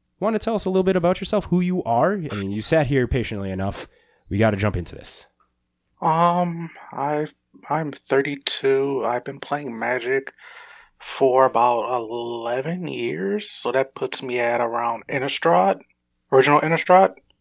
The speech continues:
Speaker 2: Um, I play comp R E L when, when that's a thing. My favorite format is Standard or Pioneer, and I love foreign cards, and I love making people happy in the community.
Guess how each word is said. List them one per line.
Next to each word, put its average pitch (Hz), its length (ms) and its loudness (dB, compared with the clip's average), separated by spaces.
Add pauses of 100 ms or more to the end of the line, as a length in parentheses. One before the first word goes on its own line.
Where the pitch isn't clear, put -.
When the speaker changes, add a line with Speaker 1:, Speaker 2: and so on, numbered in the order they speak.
(720)
Speaker 2:
Um, 131 720 4 (340)
I - 60 -18
play 175 140 6
comp 156 280 4
R 143 180 10
E 131 100 6
L 131 360 2
when, 120 240 -4 (160)
when 123 140 -6
that's 120 180 -4
a 127 60 -4
thing. 127 380 -6 (520)
My 123 160 0
favorite 131 320 0
format 127 320 -2
is 117 160 -6
Standard - 640 -6
or 127 40 -2
Pioneer, 127 560 0 (840)
and 123 240 -4
I 123 180 0
love 123 260 -2
foreign 131 320 -2
cards, 123 420 0
and 113 280 -10
I 110 100 -6
love 113 400 -10
making 117 320 -12
people - 240 -8
happy 120 220 -4
in 117 60 -10
the 117 60 -14
community. 123 520 -6